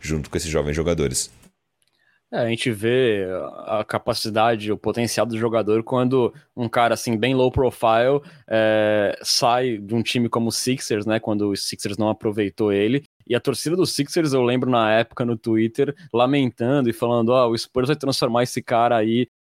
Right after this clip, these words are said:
Speaker 2: num jogador de rotação da N B A por, por anos e anos", e o Sixers perdeu o bonde. E parece que vai ser isso mesmo que vai acontecer, né, Pesca? E o Spurs acho que já fez isso com caras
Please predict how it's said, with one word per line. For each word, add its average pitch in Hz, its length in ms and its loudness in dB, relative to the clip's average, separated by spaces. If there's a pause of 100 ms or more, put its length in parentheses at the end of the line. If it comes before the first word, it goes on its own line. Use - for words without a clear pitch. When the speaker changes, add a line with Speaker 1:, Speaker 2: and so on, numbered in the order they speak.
(120)
Speaker 2:
num 113 120 0
jogador 120 360 2
de 117 80 -2
rotação 123 500 0
da 123 100 2
N 120 120 2
B 113 400 2
A 123 100 -2
por, 117 300 -2
por 123 200 -2
anos 139 280 2
e 156 60 4
anos", 123 460 2 (240)
e 120 120 -2
o 120 40 2
Sixers 123 380 -4
perdeu 127 340 0
o 143 60 2
bonde. 131 460 0 (400)
E 143 260 2
parece 233 340 2
que - 60 -12
vai 285 80 -2
ser - 160 0
isso 202 160 -2
mesmo 185 140 0
que - 80 -2
vai 185 60 4
acontecer, 180 460 0
né, 131 120 2
Pesca? 104 420 -2 (560)
E 139 60 2
o 147 80 4
Spurs 147 300 0
acho 165 100 -2
que 175 80 -8
já 165 80 4
fez 156 240 0
isso 147 200 -4
com 156 140 0
caras 143 460 0